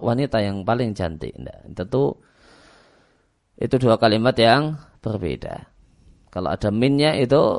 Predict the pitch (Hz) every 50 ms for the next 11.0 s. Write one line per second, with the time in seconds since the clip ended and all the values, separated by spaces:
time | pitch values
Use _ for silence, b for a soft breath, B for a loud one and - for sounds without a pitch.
0 | - - 120 110 104 101 101 95 - 87 65 55 - - - - - 85 - -
1 | - 82 92 92 82 - - - - - - - 202 - - - - - - -
2 | - _ - 165 165 156 165 151 151 151 135 139 135 131 131 127 123 120 117 113
3 | 110 113 123 - 143 143 - _ _ _ _ _ _ _ _ _ _ _ _ _
4 | _ _ _ _ _ _ _ _ - 139 160 160 156 156 156 139 117 117 127 139
5 | 143 123 110 110 107 104 104 104 98 98 95 90 90 92 - 131 131 _ - -
6 | 131 127 123 123 123 113 110 101 98 98 98 98 101 - 69 - 151 - _ _
7 | _ _ _ - - 127 117 113 110 104 - - 101 101 101 110 113 98 - 69
8 | - _ 110 107 107 110 - - 123 - - - 104 104 104 113 131 151 - 139
9 | 139 143 - 151 147 147 147 147 165 - - 160 156 160 147 - - 123 123 123
10 | 123 120 120 - 127 - - 113 107 101 101 90 - - 98 90 90 98 110